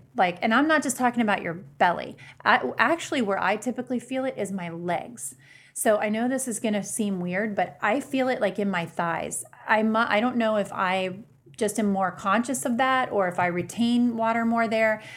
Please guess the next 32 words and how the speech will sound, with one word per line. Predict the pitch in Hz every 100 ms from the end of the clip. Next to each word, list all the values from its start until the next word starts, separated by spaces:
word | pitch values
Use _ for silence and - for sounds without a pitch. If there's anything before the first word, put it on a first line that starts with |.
| - - -
But | 214 220 208
if | 208
I | 220
eat | 269 262
something, | - 240 226 240 226 214
too | 208 277
many | 269 240
carbs | - 196 196 196 185 -
or | 202 180 175
something | - 220 214 226
that | 190 175
doesn't | 190 208 190
sit | -
well | 202 185
with | 180 196
me, | 185 185
I | 196
will | 202 208
immediately | 196 196 208 220 208
feel | 185 - 202 185
kind | 185 196
of | 180
that | 170 208
bloated | 185 180 185 202
feeling | - 226 226 233 240
a | 220
little | 226 220
bit. | 240 240
And | - 202
I'm | 190
like, | 185 175
"Oh, | - 190 170